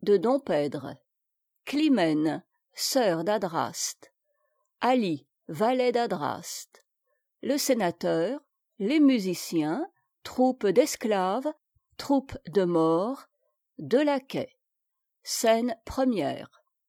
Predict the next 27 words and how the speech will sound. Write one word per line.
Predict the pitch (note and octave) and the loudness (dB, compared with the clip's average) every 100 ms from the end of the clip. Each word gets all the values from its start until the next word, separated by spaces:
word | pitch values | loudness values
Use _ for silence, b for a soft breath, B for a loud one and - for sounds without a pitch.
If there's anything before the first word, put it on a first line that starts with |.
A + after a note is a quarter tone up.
| _ | _
Ali, | - G3+ E3+ C3+ _ _ - | 0 0 0 -4 _ _ -6
musicien. | G3+ F#3+ G3 - - C3+ - _ _ _ _ _ _ _ _ _ | -4 -4 -6 -6 -8 -8 -12 _ _ _ _ _ _ _ _ _
Ali, | C4 C#4+ A3 B3 C4 _ _ - | 2 4 2 -2 -6 _ _ 0
au | D4 | 6
musicien. | C4+ B3 G3+ F#3+ - - - _ _ _ _ | 6 6 0 -4 -6 -8 -10 _ _ _ _
Chut ! | - - - - - - - - _ _ _ _ - | -2 2 4 4 2 -2 -8 -20 _ _ _ _ -6
N'avancez | F3+ G3 G3+ G#3+ G#3 | -2 0 0 4 4
pas | G#3+ G3+ | 4 2
davantage, | F#3+ - D#4+ D4+ C#4 G#3 F3+ b b b | 2 2 2 4 4 2 -2 b b b
et | G#3+ | 2
demeurez | F#3+ D#4 C#4 C4+ D#4 | 6 8 10 10 8
dans | B3 A3 | 6 4
cet | - G3 A3+ | 4 2 4
endroit | B3 A#3+ D4 F4+ | 4 6 8 8
jusqu'à | D4 C4 - C#4+ | 6 2 2 2
ce | C4 | 2
que | B3+ B3+ | 2 2
je | B3+ | 2
vous | D4 B3+ | 2 2
appelle. | G3 - D3+ - - b b b b - | 0 -2 -4 -6 -10 b b b b 0
Il | C4 | 2
fait | - D#4 | 6 8
noir | C4+ D#4+ F4 F4 - | 10 10 10 8 6
comme | E4 C#4+ | 8 10
dans | C#4+ B3+ | 8 6
un | A#3+ | 2
four. | - F3+ - - | 2 2 0 -4